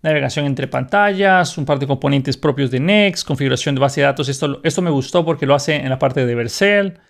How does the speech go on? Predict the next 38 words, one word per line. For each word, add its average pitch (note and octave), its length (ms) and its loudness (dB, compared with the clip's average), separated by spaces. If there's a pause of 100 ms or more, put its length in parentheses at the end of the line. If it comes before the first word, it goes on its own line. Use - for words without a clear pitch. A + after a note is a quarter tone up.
(160)
Entonces, D3+ 200 -8
básicamente D#3+ 440 0
les C3+ 160 -4
explica D#3 360 -2
así E3 240 2
súper E3+ 420 0
rápido E3+ 540 -4 (480)
de D3+ 120 -2
cómo D#3+ 240 -2
poder D#3 360 2
montar D3 420 0
su C3+ 260 -2
base C#3+ 220 0
de D3 40 4
datos C#3 220 -4
Postgres D3 440 0
en, A#2+ 580 -4
eh, A#2+ 520 -6
en C3 100 -2
los B2 100 -4
servidores B2+ 300 0
de B2 100 0
Vercel, A3 500 -2 (600)
lo D3+ 180 -6
cual D3+ 180 2
es C#3 140 -2
genial, F#3 680 0
eh, C3 220 -4
cómo D3 240 -2
conectarse D#3+ 1040 0
desde C3 520 -2
nuestra C3 280 0
aplicación C3+ 500 0
hacia B2+ 340 0
esa C3 160 -2
base B2 240 0
de D#3+ 60 0
datos, F#3+ 680 0